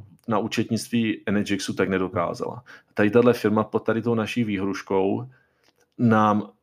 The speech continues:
slíbili, a já ani o tom pomalu nechci mluvit, dokud ty minery neuvidím, ale pořád mě to potvrzujou v e-mailech a všude,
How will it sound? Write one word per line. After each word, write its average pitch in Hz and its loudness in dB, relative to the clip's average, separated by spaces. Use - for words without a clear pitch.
slíbili, 101 0
a 95 2
já 110 4
ani 123 4
o - -8
tom 123 0
pomalu 117 2
nechci 110 -2
mluvit, 110 0
dokud 104 -6
ty 107 -2
minery 104 2
neuvidím, 95 -2
ale 95 0
pořád 107 2
mě 110 0
to 123 -6
potvrzujou 101 0
v - -12
e-mailech 101 -4
a 95 -8
všude, 101 -2